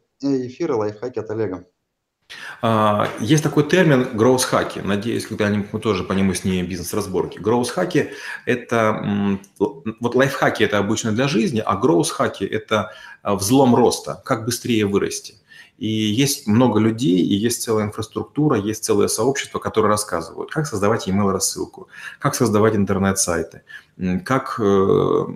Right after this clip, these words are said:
Speaker 2: находить инвесторов, как находить сильных программистов. М, я бы вот что советовал. Перед тем, как гореть идеей, не читать каких-то мотивирующих книг, э, не читать, м, истории людей, которые миллиарды заработали, а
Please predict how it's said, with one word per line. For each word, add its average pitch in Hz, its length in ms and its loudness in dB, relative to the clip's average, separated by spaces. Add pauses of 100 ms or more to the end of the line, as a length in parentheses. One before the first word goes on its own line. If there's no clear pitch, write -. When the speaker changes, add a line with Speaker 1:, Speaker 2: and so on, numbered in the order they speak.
(200)
Speaker 2:
находить 113 420 0
инвесторов, 90 580 0
как - 200 -6
находить 104 360 -2
сильных 101 300 -2
программистов. 92 560 -4 (540)
М, 98 300 -2
я 104 220 2
бы 127 100 2
вот 123 160 4
что - 100 -4
советовал. 82 560 -2 (280)
Перед 127 280 2
тем, 117 200 0
как - 260 -8
гореть 113 460 0
идеей, 101 640 0 (380)
не 120 140 -2
читать 156 420 -4
каких-то 101 380 -8
мотивирующих 104 840 -2
книг, 82 300 -6 (100)
э, 90 160 -10
не 104 180 -4
читать, 147 500 -6 (340)
м, 98 160 -2
истории 117 420 4
людей, 101 320 4
которые 95 380 0
миллиарды 98 380 2
заработали, 87 640 -8 (420)
а 117 500 4